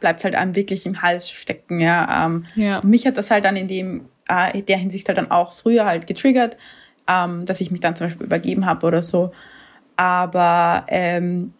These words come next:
Speaker 1: schwierig, ähm, finde ich schwierig. Man muss sich dann immer denken, "Okay, ähm,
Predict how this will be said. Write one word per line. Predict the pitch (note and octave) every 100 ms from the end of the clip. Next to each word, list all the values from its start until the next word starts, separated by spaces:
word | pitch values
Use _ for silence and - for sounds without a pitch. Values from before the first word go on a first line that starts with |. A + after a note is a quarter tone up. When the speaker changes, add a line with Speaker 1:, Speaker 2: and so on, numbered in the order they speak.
| -
Speaker 1:
schwierig, | - A#3 B3+ C4 F3+ E3+ -
ähm, | F3+ F#3 F3 F3+ F3+ - _
finde | - A#3+ A3+
ich | -
schwierig. | A#3 B3 C4 B3+
Man | G#3+
muss | G#3+
sich | -
dann | F#3
immer | G3 G#3
denken, | F#3 F3+ -
"Okay, | - A#3 A3+ A3+ A3 - - _ _ -
ähm, | F#3+ F#3 F3+ F3+ F3+ -